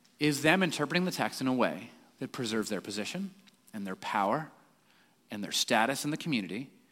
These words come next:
Uh, and whenever you see really powerful people around in the text, you're going to see scribes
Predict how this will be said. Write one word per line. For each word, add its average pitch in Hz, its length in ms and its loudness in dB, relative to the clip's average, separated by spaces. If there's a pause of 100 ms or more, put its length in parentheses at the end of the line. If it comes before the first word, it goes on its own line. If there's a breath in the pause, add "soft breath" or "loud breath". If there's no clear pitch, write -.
(400 soft breath)
Uh, 131 220 8
and 156 100 2
whenever 165 240 6
you 262 120 8
see 214 160 4
really 190 180 6
powerful 185 380 6
people 160 260 2
around 113 300 6
in 139 100 0
the 190 60 2
text, - 480 -2
you're 131 120 -2
going 135 280 4
to 151 100 -4
see 135 160 -2
scribes - 680 0